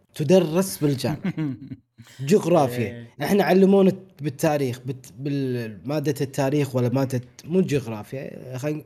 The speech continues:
Speaker 1: أوكي، الجغرافيا والتاريخ. يعلمونك إن مثل مغول شنو سووا و-، أو، يعني، تاريخ، تاريخ وايد قوي، أو، يعني، معلومات وايد قوية، وايد ثقيلة،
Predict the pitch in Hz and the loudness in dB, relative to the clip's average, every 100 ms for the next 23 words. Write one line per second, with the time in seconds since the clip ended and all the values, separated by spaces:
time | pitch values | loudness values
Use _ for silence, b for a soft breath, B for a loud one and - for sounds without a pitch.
0 | - 240 - 170 147 156 143 156 151 139 | 2 2 6 4 4 0 0 0 2 0
1 | 131 139 123 113 - B B _ - 127 | 2 0 0 -4 -12 B B _ -10 0
2 | 175 185 196 196 190 190 160 135 127 127 | 2 6 6 8 6 4 -2 -2 -2 0
3 | 143 143 131 127 120 139 123 127 110 - | 0 0 0 -2 -2 -2 -2 -4 -6 -4
4 | 170 196 190 180 180 175 143 113 113 123 | -2 0 0 2 2 0 -2 -4 -8 -12
5 | 95 - - - b b _ - 110 101 | -16 -20 -20 -20 b b _ -14 -12 -12
6 | 101 _ b b _ _ _ _ _ _ | -16 _ b b _ _ _ _ _ _
7 | - 165 202 240 226 - - - - - | -8 -4 0 2 0 -2 -8 -14 -6 0
8 | 165 214 226 190 - 143 160 208 196 180 | 4 6 4 2 -2 -2 4 4 4 6
9 | 208 214 220 208 - - - - - 139 | 6 6 4 0 -6 -14 -12 -10 -10 -10
10 | 127 120 120 147 180 190 156 175 196 180 | -6 -4 -2 2 4 2 2 4 4 2
11 | 151 170 185 180 151 143 170 175 - 151 | -2 2 4 4 2 2 4 4 2 -4
12 | 151 135 120 _ _ _ 170 127 175 220 | -2 -4 -6 _ _ _ -2 2 4 4
13 | 190 170 185 | 4 2 0